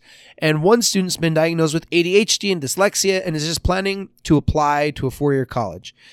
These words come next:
His parents are concerned about his ability to be successful in college, and they're recommending that he transition directly into the workforce after graduation. How can I ethically meet my student's needs without dismissing his parents' plans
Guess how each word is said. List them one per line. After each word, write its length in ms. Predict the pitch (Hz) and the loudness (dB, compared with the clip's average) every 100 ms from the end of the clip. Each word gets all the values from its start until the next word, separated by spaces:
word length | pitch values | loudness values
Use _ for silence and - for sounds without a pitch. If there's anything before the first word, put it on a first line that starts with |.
| - | -20
His 200 | - 156 | -4 -2
parents 280 | - 170 180 | 2 0 0
are 80 | 165 | -4
concerned 380 | - 175 147 143 | -6 -8 -6 -6
about 180 | 131 127 | -6 -6
his 120 | 123 | -4
ability 380 | 135 143 139 139 | -4 -2 -4 -6
to 60 | |
be 140 | 127 135 | -6 -8
successful 560 | - - 143 131 - | -8 -6 -6 -4 -6
in 80 | 196 | -6
college, 340 | - 117 131 - | -6 -4 -6 -8
and 220 | 131 131 | -12 -6
they're 240 | 127 196 262 | 2 6 8
recommending 600 | 214 - 139 127 135 139 | 6 0 -6 -6 -6 -8
that 120 | 127 | -6
he 160 | 135 180 | -4 -4
transition 540 | - 185 156 - 165 | -2 -2 -2 -4 -2
directly 580 | 143 135 156 - - 202 | 0 0 -2 -4 -4 -4
into 140 | 185 | 0
the 80 | 190 | 2
workforce 680 | 262 370 - 160 120 - - - - _ | 2 2 0 -4 -4 -6 -10 -14 -20 _
after 260 | - 139 151 | -4 -4 -2
graduation. 800 | 143 143 143 214 - 131 120 113 _ _ _ _ _ _ _ - | -2 -2 0 -2 -2 -6 -10 -18 _ _ _ _ _ _ _ -20
How 180 | - 202 | -4 -4
can 220 | - 208 | -4 -6
I 120 | 226 - | -6 -6
ethically 600 | 175 - - - 131 151 - _ - _ | -8 -6 -8 -8 -8 -8 -12 _ -20 _
meet 220 | - 170 | -6 -4
my 140 | 175 170 | -2 -2
student's 420 | - 165 147 - | -2 -4 -6 -6
needs 480 | 202 208 151 151 - _ _ _ | -4 -4 -4 -8 -16 _ _ _
without 320 | 147 147 180 | -8 -4 -4
dismissing 580 | 175 147 156 180 - 120 | -4 -6 -4 -4 -4 -8
his 220 | 120 139 | -8 -6
parents' 320 | - - 120 113 | -6 -6 -8 -8
plans 540 | - 165 135 120 - | -8 -6 -8 -10 -14